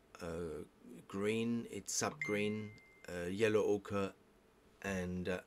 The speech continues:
a yellow, that's a lemon yellow. We're going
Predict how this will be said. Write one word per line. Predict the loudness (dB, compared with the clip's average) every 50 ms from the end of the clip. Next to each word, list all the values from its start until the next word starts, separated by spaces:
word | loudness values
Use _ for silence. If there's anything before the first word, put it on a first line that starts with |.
| -12 -10 -8
a | -6 -4 -4 -4 -6 -8 -8 -2
yellow, | 0 0 2 2 2 2 0 0
that's | -2 -4 -4 -4 -4
a | -4
lemon | -2 0 2 2 0 0 0 -4 -4
yellow. | -6 -6 -8 -10 -12 -16 -20 -20 -20 -20 -20 -20 -20 -20 -20 -20 -18 -8 -8 -8 -8 -8 -14 -20 -20 -20 -20 -18 -8
We're | -2
going | 0 2 2 2 0